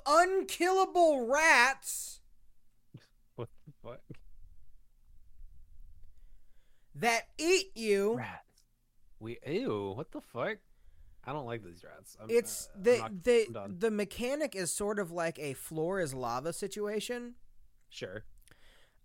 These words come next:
Speaker 1: Um, and the only way that you can get rid of them is, like, if there's a grate or something, if you attack them, they'll retreat into the grate. So you just kind of have to go into that area and spam, like, R one.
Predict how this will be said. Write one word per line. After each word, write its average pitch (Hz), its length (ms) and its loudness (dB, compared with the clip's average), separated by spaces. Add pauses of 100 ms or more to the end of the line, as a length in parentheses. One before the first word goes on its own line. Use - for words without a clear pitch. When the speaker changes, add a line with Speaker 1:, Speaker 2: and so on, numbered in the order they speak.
(120)
Speaker 1:
Um, 175 640 2
and 185 260 0
the 165 120 2
only 220 260 -2
way 214 160 0
that 202 140 -4
you 180 140 -6
can 185 260 -4
get 160 200 -2
rid 160 240 -2
of 175 160 0
them 123 380 -2
is, 139 440 -4
like, 135 200 -4
if 131 100 -6
there's 131 220 -2
a 123 40 -6
grate 123 440 -2
or 160 120 -2
something, 170 400 -6
if 143 140 -10
you 143 140 -4
attack 135 360 -6
them, 156 220 -6
they'll 127 160 -4
retreat 131 460 -8
into 143 240 -10
the 123 100 -10
grate. 110 380 -8 (1900)
So 156 240 2
you 151 200 -2
just 151 200 -4
kind 156 220 -4
of 143 80 -6
have 147 160 -2
to 151 80 -8
go 135 220 -4
into 151 180 -6
that 147 220 0
area 143 560 -2
and 123 200 -6
spam, 139 800 -4
like, 127 240 -6
R 123 180 -2
one. 127 380 -2